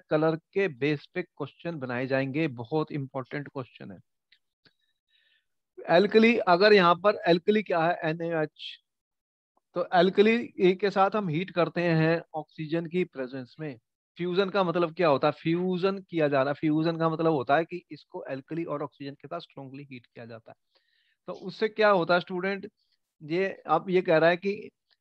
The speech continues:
अ, अ, yellow compound भी बनता है। येलो compound, आपको पता है yellow color का compound कौन सा है? chromates जो होते हैं student,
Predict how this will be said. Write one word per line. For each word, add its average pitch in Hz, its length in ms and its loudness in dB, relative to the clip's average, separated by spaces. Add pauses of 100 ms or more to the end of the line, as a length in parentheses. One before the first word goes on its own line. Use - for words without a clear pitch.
(160)
अ, 165 40 -6
अ, 156 520 -4
yellow 175 360 6
compound 165 440 0
भी 156 180 -2
बनता 117 300 -8
है। 135 100 -10
येलो 151 280 4
compound, 131 540 -6
आपको 156 360 0
पता 160 220 -8
है 160 60 -2
yellow 151 300 -2
color 151 280 -4
का 160 120 -2
compound 135 520 -12
कौन 131 140 -14
सा 135 220 -10
है? 147 160 -8
chromates 143 640 -10
जो 151 100 -10
होते 127 200 -14
हैं 135 60 -12
student, 147 420 -14